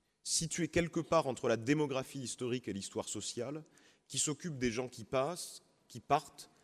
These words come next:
et qui reconstituent leur famille. Alors, il faut se méfier, bien sûr, toujours des historiens qui ouvrent un livre en vous disant que leurs prédécesseurs n'ont rien vu. C'est souvent une exagération,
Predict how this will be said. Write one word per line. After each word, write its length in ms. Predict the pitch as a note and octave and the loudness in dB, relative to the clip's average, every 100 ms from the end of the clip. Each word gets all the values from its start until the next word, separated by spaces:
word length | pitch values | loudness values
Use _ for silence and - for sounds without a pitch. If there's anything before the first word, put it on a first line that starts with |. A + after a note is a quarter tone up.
| _ - | _ -8
et 80 | |
qui 120 | A#2 C3 | -4 -2
reconstituent 520 | A2+ C3+ - - D#3 | -2 -4 -4 -4 2
leur 160 | B2+ | 2
famille. 260 | - F#2 C2+ - _ _ _ _ _ _ _ _ _ _ _ - _ _ _ _ | 2 -4 -6 -18 _ _ _ _ _ _ _ _ _ _ _ -20 _ _ _ _
Alors, 140 | - F3+ | -10 -6
il 100 | E3 | -2
faut 140 | G#3 | -2
se 100 | G3+ | 0
méfier, 260 | F#3 - G3 | 0 2 2
bien 160 | C#3+ | 2
sûr, 320 | C#3+ - G3 - | 2 2 0 -2
toujours 480 | C#3 D3+ F3 - - - _ _ _ _ _ _ _ | -8 -2 0 -2 -6 -20 _ _ _ _ _ _ _
des 260 | F#2+ B2+ B2 | -4 -2 -2
historiens 560 | B2+ - A2 C3 F3 | -2 0 0 2 0
qui 180 | F3 - | -2 0
ouvrent 240 | C#3+ B2+ A2 | 0 2 2
un 100 | G#2 | 2
livre 500 | A2 D#3 D#3+ D#3+ D#3 - _ - | 0 -2 -2 -4 -6 -12 _ 0
en 120 | D3 | 2
vous 160 | C3 | 2
disant 340 | B2+ A2 A2 D#3 | -2 0 2 4
que 100 | C3+ | 4
leurs 140 | G#2+ | 2
prédécesseurs 580 | - A2+ G#2 A2 - C3 | 0 -2 0 -2 -2 0
n'ont 100 | A#2+ | 0
rien 220 | G#2+ A#2+ | 2 0
vu. 220 | A#2+ G#2 - _ _ _ _ _ _ _ _ _ _ _ _ _ _ _ _ _ | 0 -4 -10 _ _ _ _ _ _ _ _ _ _ _ _ _ _ _ _ _
C'est 80 | - | -12
souvent 260 | - G2+ G#2 | -10 -6 -4
une 80 | G2 | -4
exagération, 880 | E2+ G2+ F2+ G2 G#2+ - D#3+ F#3 | -4 -4 0 2 2 0 -2 -2